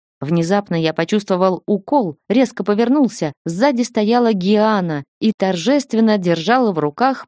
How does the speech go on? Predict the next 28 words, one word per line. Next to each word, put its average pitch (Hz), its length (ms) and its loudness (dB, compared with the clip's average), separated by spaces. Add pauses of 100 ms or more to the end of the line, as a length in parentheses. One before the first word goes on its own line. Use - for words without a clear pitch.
(100)
палочку 196 500 -2
с - 120 -6
иглой. 147 460 -4 (360)
"Ты 170 140 -2
что 196 340 0
сделала, 180 760 0 (100)
мерзкая 185 580 0
колдунья?" 240 920 0 (360)
заревел 165 480 0
я 196 280 0
и 160 60 0
пошёл 214 360 0
на 180 100 2
неё 170 320 0
грудью. 143 480 -4 (260)
Гиана 220 480 2
кинулась 196 500 0
в - 100 -20
комнату 185 560 0
и 170 60 0
захлопнула 208 800 0
перед 175 240 -2
моим 160 260 0
носом 185 440 0
дверь. 143 340 -4 (300)
Разве 160 440 0
Бертана 165 680 -2
Хилийского 165 880 -2